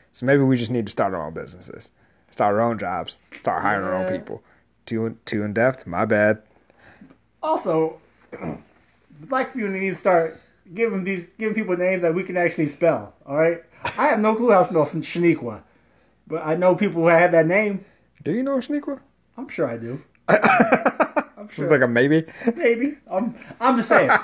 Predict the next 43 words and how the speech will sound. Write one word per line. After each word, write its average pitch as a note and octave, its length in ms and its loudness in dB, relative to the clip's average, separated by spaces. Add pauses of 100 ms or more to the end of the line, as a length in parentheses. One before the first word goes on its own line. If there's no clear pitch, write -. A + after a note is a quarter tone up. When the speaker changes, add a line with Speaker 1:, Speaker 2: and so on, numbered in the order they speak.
(160)
Speaker 2:
There, A3+ 300 4
there's B3 260 6
names A#3 420 4
along F#3 400 4
those E3 220 4
lines C#3 840 0 (680)
that, B2+ 380 -4 (1300)
that A#2+ 240 -16
I'm A#2 80 -14
talking A2+ 340 -8
about. G#2+ 340 -12 (440)
Speaker 1:
Oh F3+ 100 8
yeah. D#3+ 180 10
By B2 160 4
the A2 60 2
way, A2 80 2
we're B2 140 0
gonna A#2 220 -2
go A2 100 0
ahead G#2+ 160 0
and F#2+ 120 -8
keep - 200 -12
this, - 420 -10
keep - 160 -14
this F#2 160 -12
funky. F2 320 -12
We're G2+ 80 -10
gonna F#2+ 140 -10
keep E2+ 160 -10
it D#2+ 100 -14
P, F2 300 -12 (260)
P G2+ 180 -6
C F#2+ 260 -4
around G2 340 2
here. G2 320 -4 (100)
You F2 80 -18
know F2 120 -10
what F2 100 -10
I - 20 -12
mean? F2+ 240 -12
We'll G2 100 -10
try F#2+ 220 -2
to, G2 160 -2